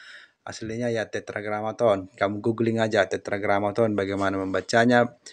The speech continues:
bagaimana hurufnya tertulis dalam bahasa, dalam aksara Ibraninya. Jadi begitu, Julius.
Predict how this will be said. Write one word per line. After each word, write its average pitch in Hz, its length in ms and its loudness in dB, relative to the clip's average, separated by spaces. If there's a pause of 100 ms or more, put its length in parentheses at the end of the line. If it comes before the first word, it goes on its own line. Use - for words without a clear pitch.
(160)
bagaimana 110 640 0
hurufnya 113 560 -2
tertulis 107 480 -4
dalam 104 320 0
bahasa, 98 720 -2 (240)
dalam 107 240 -2
aksara 107 560 6
Ibraninya. 98 640 -2 (1700)
Jadi 113 240 -2
begitu, 170 400 0
Julius. 175 720 6